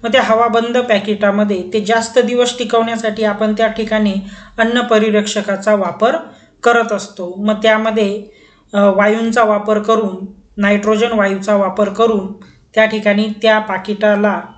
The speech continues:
जास्त कालावधीपर्यंत आपण टिकवण्याचा प्रयत्न करतो. किंवा लोणच्याचं उदाहरण घ्या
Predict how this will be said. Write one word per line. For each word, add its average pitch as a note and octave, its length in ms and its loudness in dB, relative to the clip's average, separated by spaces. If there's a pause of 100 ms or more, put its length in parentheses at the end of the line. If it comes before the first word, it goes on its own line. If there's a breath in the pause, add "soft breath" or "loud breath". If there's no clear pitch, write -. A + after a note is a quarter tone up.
जास्त G#3+ 340 -2 (100)
कालावधीपर्यंत G3 960 -2
आपण G#3+ 400 -4
टिकवण्याचा F#3+ 540 -4
प्रयत्न A#3 420 2
करतो. F#3+ 460 -8
किंवा B3 180 2
लोणच्याचं A3+ 540 0
उदाहरण A3 420 0
घ्या F#3 180 -4